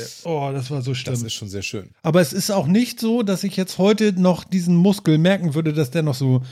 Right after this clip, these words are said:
Speaker 1: nach einem Krampf wehtut. Das hab ich manchmal in der Wade gehabt früher. Das hab ich zum Beispiel nicht. Sondern das ist dann einfach auch wieder,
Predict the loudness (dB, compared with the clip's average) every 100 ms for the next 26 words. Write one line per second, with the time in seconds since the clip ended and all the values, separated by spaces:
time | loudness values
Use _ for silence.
0 | -16 _ 0 4 2 2 2 2 2 2
1 | 0 0 -4 -2 -2 -2 0 0 2 2
2 | 2 2 2 2 2 2 0 0 -2 -4
3 | 0 2 2 -2 _ _ _ 0 0 0
4 | 2 2 2 0 2 2 4 4 2 -4
5 | -20 -20 _ -2 2 2 2 -2 -6 -2
6 | -2 -4 -2 0 0 -4 -4 -6 -2 0
7 | -2 -4